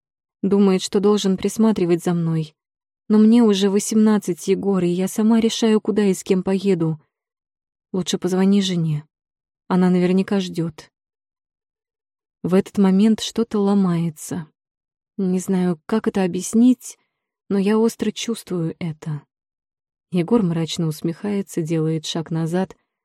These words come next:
а затем уходит к своей машине.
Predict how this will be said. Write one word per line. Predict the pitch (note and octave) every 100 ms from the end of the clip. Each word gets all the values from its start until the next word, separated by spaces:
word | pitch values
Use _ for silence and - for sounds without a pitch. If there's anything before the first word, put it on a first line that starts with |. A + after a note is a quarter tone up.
| _ _ _
а | -
затем | F3 E3+ A#3+ G#3+
уходит | G3 A#3 G#3+ -
к |
своей | - F3+ F3+ G3
машине. | F#3 - - D#3+ C#3 C3+